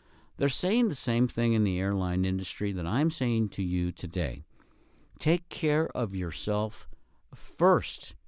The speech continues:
so that you can help other people next. I'm talking about your credit score. I'm talking about your finances. I'm talking about your ability to purchase a home. Sometimes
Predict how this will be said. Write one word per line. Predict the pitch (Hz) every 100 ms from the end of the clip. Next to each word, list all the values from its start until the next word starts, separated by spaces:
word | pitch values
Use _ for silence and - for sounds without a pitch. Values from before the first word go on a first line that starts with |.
| - - _ _ _
so | - - 139
that |
you | 120 123 147
can | 156
help | 127 101 101 -
other | 107 110 113
people | - 98 - 98 101 - _ -
next. | 104 113 120 101 - - - - _ _ _ _ _ _ _
I'm | 85
talking | - 92 95
about | 120 127 120
your | 123
credit | - 123 110
score. | - - 90 85
I'm | 80 82
talking | 101 92 - 113
about | 104 95
your | 101 98
finances. | 92 113 110 117 110 92 87 95 69 - - - - - _ - - - - - - -
I'm | 92
talking | 202 175 131
about | 107 98
your | 104
ability | 98 90 147 135 98
to | - -
purchase | 104 90 123 -
a |
home. | 147 196 190 - - - - - - - - - - - - - - - - - - -
Sometimes | - 240 - 139 131 131